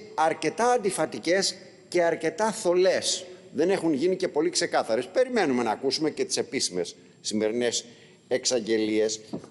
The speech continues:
Ωστόσο, όταν μιλάτε για ανώτατες σχολές παραστατικών σχολών, εμείς μιλάμε για τη συγκρότηση ενός συστήματος, ε, ανώτατης εκπαίδευσης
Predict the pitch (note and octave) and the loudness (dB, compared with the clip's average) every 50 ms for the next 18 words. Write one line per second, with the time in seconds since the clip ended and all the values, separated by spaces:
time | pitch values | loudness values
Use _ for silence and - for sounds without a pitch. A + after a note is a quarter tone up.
0 | - - - - D3 D3 D3 D3 D3 D3 C3+ A#2 - - A2 G#2 F#2+ - - - | -20 -14 -2 0 0 0 0 0 0 0 0 0 -2 -2 -2 -2 -2 -4 -8 -20
1 | - - - - - - - C3 D#3+ - B3 A#3+ A#3+ A#3+ A3+ G#3+ G3 F#3+ F#3+ G3 | -20 -20 -20 -20 -20 -10 -2 -2 -2 0 0 0 0 2 0 2 4 4 4 4
2 | G3 G3 - F#3 F3 E3 - - - - - A#2+ G#2 C#3+ D3+ C#3+ C#3 C3+ C#3 D3+ | 2 2 2 2 2 2 0 -2 -10 -6 -6 -4 0 2 2 2 4 2 2 2
3 | F3 F3+ - F3+ F3 - F3 D3+ - - - - - - - C#3 C#3 C3+ D3 E3 | 2 2 0 -2 -2 0 0 0 0 -2 -2 -2 -2 0 2 2 2 2 2 0
4 | D#3 - - E3 D3 C#3 - - C3+ - - G#2+ - C#3+ D3 C#3+ C#3 - - - | 0 0 0 0 0 0 0 -2 -6 -6 -6 -4 -2 0 0 0 0 -2 0 0
5 | A#2+ A2+ A2 G#2+ A2 A#2 B2+ - - - - - - - - - - B2 C3 C#3+ | 2 2 4 4 2 0 -2 -6 -12 -20 -20 -20 -20 -20 -16 -4 0 0 2 2
6 | F3 G#3+ G#3+ E3+ E3 F3 D#3+ E3 F#3 G3 G3 F#3+ F#3 E3+ D#3 - - A#2+ G#2 - | 4 2 2 0 0 0 0 2 2 2 2 2 2 0 0 0 -2 -4 0 0
7 | C#3+ C#3 - - B2 - - A#2+ G#2+ G#2+ D#3 F#3 G#3 G#3 F3+ D#3+ - - D#3 D3 | 0 0 0 0 -2 0 0 -2 -2 0 2 2 2 2 2 0 0 2 2 2
8 | D#3 F#3+ G#3 F#3+ - - - - - - - - - - C#3 B2 - - - G3 | 2 2 0 0 -2 -8 -12 -16 -16 -16 -10 -6 -4 -2 0 0 -2 -2 0 0
9 | A3 A3 G#3 F#3+ - E3 D3+ C3+ - - - - - - - - - - - - | 0 2 2 0 2 2 0 0 0 -2 -6 -10 -14 -18 -20 -20 -20 -20 -20 -20
10 | - - - B2+ C3+ C3+ C3 C3 B2+ B2 A#2+ A2+ A2 A2 - - - - - - | -14 -2 0 2 4 4 4 4 4 4 4 2 2 0 -4 -10 -14 -16 -10 -2
11 | - B2+ C#3 F3+ G#3+ A3 A#3 - G3 E3 - D#3 - - - E3 D3 C3+ B2+ B2+ | 0 2 2 2 2 2 2 0 0 0 -2 -2 -2 -4 0 0 2 2 2 0
12 | - - C#3+ C3+ - | -2 -2 -4 -4 -6